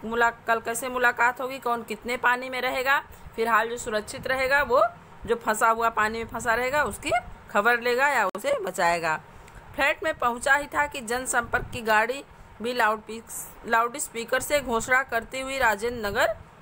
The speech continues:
पहुंच चुकी थी। जब लेखक अपने फ्लैट पर पहुंचा उसी समय जनसंपर्क की गाड़ी जो मतलब जनता को खबर देने वाली जो गाड़ी थी, वह माइक पे कुछ घोषणा करती हुई राजेंद्र नगर पहुंच चुकी थी।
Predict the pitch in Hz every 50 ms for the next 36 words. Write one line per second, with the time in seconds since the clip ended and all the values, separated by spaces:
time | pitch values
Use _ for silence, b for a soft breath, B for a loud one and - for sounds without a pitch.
0 | - - - 202 208 202 196 - - 175 - 185 175 - - 180 156 156 220 240
1 | 233 233 - B B B B B B - 233 247 247 349 330 320 285 285 - 285
2 | 285 - 302 262 277 277 294 285 285 277 285 285 - - 330 339 339 - - -
3 | - - - 233 247 302 285 - 302 277 285 311 359 370 - - - - - -
4 | - - - - - - - - - - - - - - - - - - - 185
5 | 170 226 233 240 233 - 254 240 240 220 269 285 277 - - - 277 262 254 254
6 | 247 254 294 - - - - - - - 196 220 226 214 170 123 151 214 220 214
7 | 254 247 214 240 233 233 226 254 254 254 - 254 247 - - - - - - -
8 | 247 226 254 233 226 233 233 220 214 208 202 208 208 196 208 202 202 190 196 202
9 | 208 208 - 294 587 622 605 - - - - - - 226 277 320 - 831 - -
10 | - - - 196 220 226 240 240 - - 285 302 622 622 605 - - - - -
11 | - - - - - 233 240 - 226 196 226 233 220 - 262 262 254 254 254 247
12 | - - 269 269 262 240 233 226 240 240 240 233 226 240 233 - - 220 233 233
13 | - 254 - 262 262 254 - 302 - 339